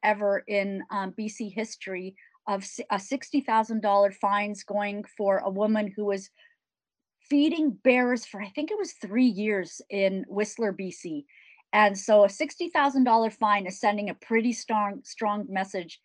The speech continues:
to people that this is wrong. And it's also against the law.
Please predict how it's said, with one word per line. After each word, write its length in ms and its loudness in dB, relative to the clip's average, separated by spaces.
to 80 -6
people 340 0
that 180 -2
this 200 -4
is 160 -4
wrong. 400 2
And 420 4
it's 180 0
also 320 6
against 380 4
the 80 -2
law. 300 0